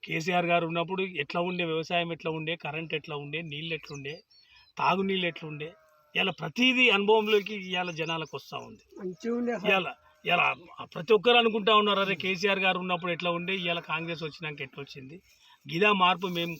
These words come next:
Speaker 1: కోరి తెచ్చుకున్నది. ఇవాళ ఒక్కరోజు భగీరథ మీద రివ్యూ లేవు, నీళ్లు, నీళ్లు. ఇంకా ఈ మార్చి ఇరవై తారీఖు వస్తేనే ఈ పరిస్థితి ఉంది. రేపు మే, ఏప్రిల్ ఏంది, మే ఏంది?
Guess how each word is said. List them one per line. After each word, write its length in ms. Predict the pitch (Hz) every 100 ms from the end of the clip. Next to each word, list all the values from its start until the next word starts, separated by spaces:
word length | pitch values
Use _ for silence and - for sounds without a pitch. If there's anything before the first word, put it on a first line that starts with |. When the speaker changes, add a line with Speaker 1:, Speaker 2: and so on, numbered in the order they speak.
| -
Speaker 1:
కోరి 200 | 165 156
తెచ్చుకున్నది. 580 | 151 - 151 139 139 190 _ _ _ _ _ _ _ _ _
ఇవాళ 140 | - 170
ఒక్కరోజు 520 | 156 196 214 214 208 180 147
భగీరథ 340 | 170 190 180
మీద 200 | 190 185
రివ్యూ 340 | 185 165 165 190
లేవు, 360 | 185 190 190
నీళ్లు, 320 | 139 160 185
నీళ్లు. 420 | 170 165 185 190 - _ _ -
ఇంకా 140 | 156
ఈ 200 | 151 156
మార్చి 600 | 147 135 170 - 208 185 - - -
ఇరవై 240 | 143 156 185
తారీఖు 340 | 190 190 180
వస్తేనే 260 | 185 202 202
ఈ 180 | 175
పరిస్థితి 500 | 175 180 175 - -
ఉంది. 220 | 180 175 202 - _ _ _ 160
రేపు 220 | 165 165
మే, 380 | 131 147 180 190 160 147
ఏప్రిల్ 420 | 139 143 185 185 185
ఏంది, 260 | 185 190
మే 280 | 202 160 180
ఏంది? 440 | 185 180 170 202